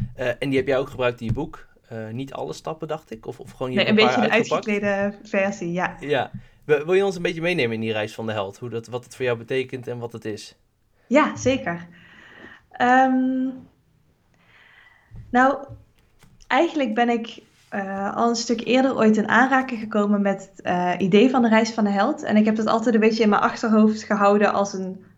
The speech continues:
Speaker 2: als een mooi verhaaltje van, nou, als ik ooit ergens mee zit, dan kan ik het zien als een soort van cyclus waar ik doorheen ga, waarin ik, eh, een begin heb, eh, uitdaging heb, eh, dan kennis verga en terugkom. Ehm, en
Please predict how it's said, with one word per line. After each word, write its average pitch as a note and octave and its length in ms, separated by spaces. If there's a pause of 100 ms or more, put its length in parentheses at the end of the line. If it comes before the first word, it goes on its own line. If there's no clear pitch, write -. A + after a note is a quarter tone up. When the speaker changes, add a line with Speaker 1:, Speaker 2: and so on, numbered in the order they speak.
(120)
Speaker 2:
als F#3+ 160
een F#3+ 440
mooi G3+ 260
verhaaltje G#3 540
van, F3+ 440 (600)
nou, E3 160
als F3+ 120
ik G#3 120
ooit G#3 160
ergens G#3 320
mee G#3 120
zit, A3 280
dan G3+ 120
kan G3+ 180
ik G3+ 80
het G3+ 160
zien G#3+ 200
als G3+ 140
een G#3 60
soort - 260
van G3 140
cyclus G#3 440
waar F#3+ 160
ik G3 100
doorheen G3 280
ga, F3 280
waarin F#3 240
ik, F3+ 240 (260)
eh, F#3 260
een F#3+ 100
begin G#3+ 300
heb, F#3+ 360 (420)
eh, E3+ 260
uitdaging F#3+ 680
heb, F3+ 260 (280)
eh, - 400
dan F3+ 400
kennis A3+ 320
verga F#3 340
en F3+ 100
terugkom. F#3 600 (800)
Ehm, G3 400
en G#3 540